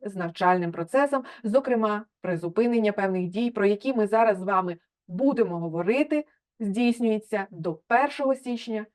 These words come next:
дві тисячі двадцять п'ятого року. При цьому, наголошую, даний наказ стосується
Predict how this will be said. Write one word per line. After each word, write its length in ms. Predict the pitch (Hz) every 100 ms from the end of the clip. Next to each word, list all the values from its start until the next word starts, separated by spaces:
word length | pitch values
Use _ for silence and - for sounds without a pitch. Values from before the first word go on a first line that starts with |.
| _
дві 240 | 196 196
тисячі 360 | 165 180 185 190
двадцять 380 | 170 160 165 165
п'ятого 340 | 147 - 160
року. 200 | 156 - _ _ _ - - - -
При 120 | 294
цьому, 300 | 311 262 233
наголошую, 840 | 220 262 247 226 202 190 180 165
даний 360 | 160 160 151 151
наказ 400 | 160 214 254 262
стосується 720 | 254 233 226 208 - 180 196